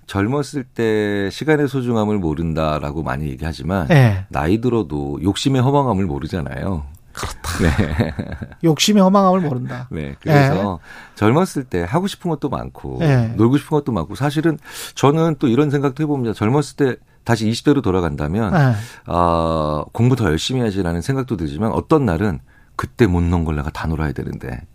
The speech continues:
Speaker 1: 라는
Speaker 2: 그,
Speaker 1: 생각도 들어요.
Speaker 2: 그렇죠, 그렇죠.
Speaker 1: 네, 네.
Speaker 2: 예.
Speaker 1: 그러니까 시간의 소중함을 모른다라고
Speaker 2: 음.
Speaker 1: 생각하지 말고 한번 이렇게 바꿔보는 거죠. <gasps> 하고 싶은 게 너무 많으니
Speaker 2: 음.
Speaker 1: 하나의 투자를 많이 못한다.
Speaker 2: 아.
Speaker 1: 라고 생각을 좀 해보면은,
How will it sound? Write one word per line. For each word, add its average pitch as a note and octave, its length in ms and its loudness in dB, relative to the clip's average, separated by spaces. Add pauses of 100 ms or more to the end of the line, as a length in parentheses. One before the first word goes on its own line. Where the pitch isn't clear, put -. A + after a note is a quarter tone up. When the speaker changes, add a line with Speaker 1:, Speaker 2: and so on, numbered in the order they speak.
(140)
Speaker 1:
라는 F#2 220 2
Speaker 2:
그, - 60 0
Speaker 1:
생각도 F#2+ 260 -4
들어요. C2 240 -14 (160)
Speaker 2:
그렇죠, G#3 360 6
그렇죠. C3+ 360 4
Speaker 1:
네, B2+ 100 -4
네. D3+ 80 -6
Speaker 2:
예. C3 600 4
Speaker 1:
그러니까 G2+ 640 0
시간의 E3 840 2
소중함을 D#3 440 -2
모른다라고 D#2 840 -4
Speaker 2:
음. C3 160 2 (240)
Speaker 1:
생각하지 B2+ 520 0
말고 D#2 460 -2
한번 G#2 220 2
이렇게 A#2 180 4
바꿔보는 D#2+ 420 0
거죠. B1+ 260 -8
<gasps> D3 520 -8
하고 F#3 260 2
싶은 E3 220 0
게 C3+ 80 2
너무 E2+ 280 2
많으니 C#2+ 760 -4
Speaker 2:
음. F3+ 260 8
Speaker 1:
하나의 F#3 480 2
투자를 E3 420 0
많이 D2 240 -2
못한다. C2 600 -10 (640)
Speaker 2:
아. A2 600 -4
Speaker 1:
라고 A2+ 180 4
생각을 B2 440 4
좀 F2+ 160 0
해보면은, F2+ 720 0